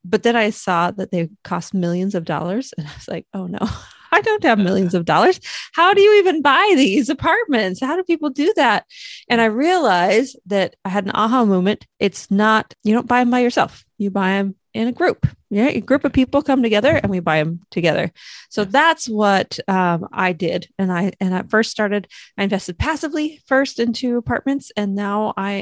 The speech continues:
Speaker 1: am a general partner in many apartment, um, acquisitions.
Speaker 2: Oh, that's great. That's great. Yeah. So first you were a passive investor, right? In, in
Speaker 1: Mm-hmm.
Speaker 2: multifamily deals.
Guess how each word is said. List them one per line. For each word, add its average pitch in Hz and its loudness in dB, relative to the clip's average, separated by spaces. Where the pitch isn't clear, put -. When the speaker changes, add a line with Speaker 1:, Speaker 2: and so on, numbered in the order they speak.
Speaker 1:
am 196 -6
a 202 -6
general 247 -6
partner 175 -8
in 175 -4
many 185 -4
apartment, - -10
um, 165 -10
acquisitions. - -16
Speaker 2:
Oh, 120 -10
that's 110 -12
great. 113 -10
That's 98 -18
great. 95 -12
Yeah. 107 -6
So 95 -10
first 131 -8
you 120 -8
were 110 -4
a 107 -8
passive 110 -8
investor, 87 -10
right? 92 -8
In, 87 -10
in 85 -10
Speaker 1:
Mm-hmm. 90 -12
Speaker 2:
multifamily 90 2
deals. 82 -12